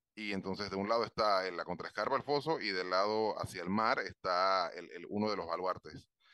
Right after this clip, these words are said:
Lo que yo espero encontrar, eh,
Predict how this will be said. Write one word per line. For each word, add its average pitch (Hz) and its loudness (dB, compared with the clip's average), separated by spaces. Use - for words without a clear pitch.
Lo 104 0
que 101 -2
yo 113 2
espero 143 4
encontrar, 120 4
eh, 87 -4